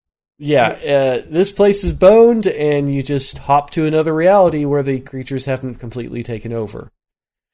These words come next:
And each time you win or lose,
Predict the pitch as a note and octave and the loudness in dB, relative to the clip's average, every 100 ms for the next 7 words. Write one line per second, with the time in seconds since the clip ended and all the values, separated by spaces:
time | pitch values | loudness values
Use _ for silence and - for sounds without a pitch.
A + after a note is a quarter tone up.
0 | _ - C3+ C3 B2+ B2 A2+ - _ _ | _ -10 -4 -2 -2 -6 -8 -12 _ _
1 | E3+ G3 - - F#3+ F#3 F3+ D#3+ - C3 | -8 -6 -6 -4 0 0 -2 -6 -8 -2
2 | D#3+ G#3 F#3 F3+ E3 C3+ C3 - | 2 2 2 4 2 2 -2 -8